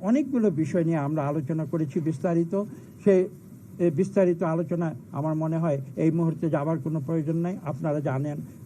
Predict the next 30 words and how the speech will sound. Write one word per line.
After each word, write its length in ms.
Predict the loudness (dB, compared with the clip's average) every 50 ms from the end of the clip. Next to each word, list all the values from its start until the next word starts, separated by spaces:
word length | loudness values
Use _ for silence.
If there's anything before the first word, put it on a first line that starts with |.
| -8 -2
আইন, 240 | 0 0 0 0 -2 -6 -12 -12 -4
আইন 220 | 0 0 2 2 0
শৃঙ্খলা 460 | 0 -2 -2 0 0 0 0 0 0
পরিস্থিতি 580 | 0 0 0 0 -2 0 -2 -2 -2 0 -2
নির্বাচনের 680 | -2 0 -2 0 0 0 0 0 -2 -2 -2 -2 -2 -2
দিন। 220 | -2 -2 -2 -4 -4 -8 -12 -14 -14 -6
আমরা 300 | -2 0 2 4 4 4
বলেছি 520 | 4 4 6 6 6 4 4 2 2 2 0 0 -6 -16 -10 -2 0
যে 60 | 0
এই 240 | 2 6 6 6 6
সরকার 580 | 6 4 2 2 2 0 0 0 0 0 0 -2 -6 -10 -14 -18 -18 -18 -18 -18 -18 -18 -12 0 4
এই 260 | 6 8 8 6 4 0 -10 -16 -16 -16 -16 -16 -16 -14 -14 -14 -4 2
নির্বাচন 600 | 6 6 6 6 6 6 4 4 4 2 0 0
কমিশন 540 | 2 4 6 8 8 8 6 4 2 2 -2 -6 -8 -14 -16 -18 0 2
যখন 320 | 2 2 4 2 2 2
দৃশ্যমান 640 | 2 2 0 0 2 2 4 4 4 4 2 2 2
হবে 280 | 2 2 4 4 4
যে 120 | 4 2 2
তারা 260 | 2 2 2 2 2
একটি 240 | 0 0 -4 -6 -4
সুষ্ঠু 420 | -2 -2 -2 -2 -2 0 0 2
নিরপেক্ষ 520 | 2 2 2 0 0 -2 -2 -4 -2 -2 -2
নির্বাচন 580 | 0 0 0 0 0 -2 -2 -2 -2 -2 -2 -2
করতে 300 | -4 -4 -4 -4 -4 -2
চায়, 280 | -2 0 0 0 -2 -2 -6 -12 -16 -8
আমি 220 | -4 -2 0 0 2
ব্যক্তিগতভাবে 760 | 0 0 -2 0 0 2 2 2 4 4 2 2 2 0 -2
বলেছি, 420 | -2 -2 -4 -4 -4 -4 -4 -4 -6 -6 -8 -12 -10 -6
আমার 260 | -4 -2 0 0 0
বিশ্বাস 500 | 0 -2 -2 0 2 4 4 4 4